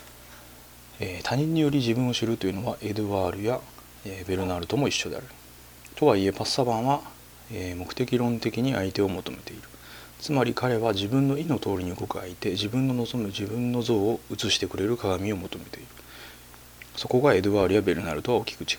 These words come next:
うところだ。彼らは鏡に映った自分を見て初めて自分を知る。彼らが鏡の前に立つ姿勢は無償と言えるかもしれない。ただ、エドワールはやはり観念が先立ってしまうので、求める像をある程度予想してしまう。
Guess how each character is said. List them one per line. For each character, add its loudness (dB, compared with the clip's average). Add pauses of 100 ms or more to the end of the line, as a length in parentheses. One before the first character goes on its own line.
う -12
と -12
こ -12
ろ -10
だ。 -16 (720)
彼 6
ら 4
は 4
鏡 2
に 2
映 0
っ -2 (180)
た -4
自 0
分 0
を 0
見 -2
て -2
初 -2
め -2
て 0
自 -2
分 -8
を -10
知 -4
る。 -14 (640)
彼 2
ら 4
が 2 (460)
鏡 4
の 4
前 4
に -2
立 -6
つ 4
姿 -2
勢 4
は 4
無 -2
償 4
と -2
言 2
え 0
る -2
か -4
も -6
し 0
れ -10
な -12
い。 -18 (720)
た 2
だ、 4
エ -4
ド -2
ワ 4
ー 2
ル 2
は 4
や -6
は 0
り 2
観 -2
念 -4
が -8
先 -6
立 -4
っ -4
て -6
し -2
ま -8
う -8
の -8
で、 0
求 -2
め 4
る 2
像 2
を 4
あ 4
る -4
程 6
度 6
予 4
想 -4
し -2
て -6
し -8
ま -8
う。 -16